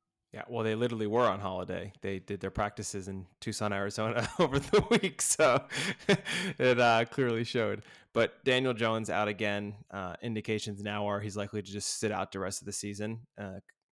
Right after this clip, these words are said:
I mean, which would be the smart thing. There's no risk to bring him back to make his injury worse. You know, if anything, you're ruining your draft pick. So with that, I'll take the Cowboys to win and to cover. I would always take the Cowboys to win, but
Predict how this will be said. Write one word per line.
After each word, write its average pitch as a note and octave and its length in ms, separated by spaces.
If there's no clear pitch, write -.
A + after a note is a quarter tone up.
I G2+ 60
mean, F2 280
which G2+ 180
would G2 80
be G2+ 80
the F#2 80
smart - 320
thing. F#2+ 200
There's F#2+ 160
no G#2 100
risk G2 260
to G2 80
bring G2+ 240
him G2+ 160
back F#2+ 360
to G2+ 260
make A2+ 160
his G#2 100
injury G2+ 340
worse. F#2+ 600
You G#2+ 120
know, F#2+ 220
if A2 120
anything, G#2 320
you're F#2+ 220
ruining G2+ 360
your G2 80
draft F#2+ 300
pick. - 240
So F#2+ 380
with A#2+ 220
that, G#2+ 280
I'll G2+ 200
take - 380
the G2+ 60
Cowboys G2 520
to G#2 120
win G2 320
and G2+ 260
to - 100
cover. E2+ 440
I - 40
would G#2 120
always G2+ 160
take G2 120
the G2 60
Cowboys G2 360
to G2 100
win, G2+ 220
but F#2+ 200